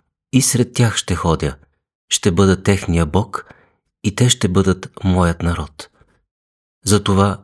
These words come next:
ги напуснете и се отделете, казва Господ. Не се докосвайте до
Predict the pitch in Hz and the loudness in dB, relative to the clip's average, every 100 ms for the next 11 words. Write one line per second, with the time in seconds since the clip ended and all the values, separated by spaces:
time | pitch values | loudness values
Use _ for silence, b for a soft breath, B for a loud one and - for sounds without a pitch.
0 | - 92 98 95 98 - 92 92 90 82 | -4 0 0 0 -2 2 0 0 -6 -6
1 | b b b - 107 - 98 90 92 95 | b b b -2 0 2 2 2 2 2
2 | 92 80 - 80 78 78 80 - 80 - | 0 -2 -2 -2 -2 -2 -2 -2 -6 -10
3 | - B B B B - 101 104 110 95 | -16 B B B B 0 2 4 2 2
4 | 104 92 101 92 101 95 95 | 0 0 0 0 0 0 -2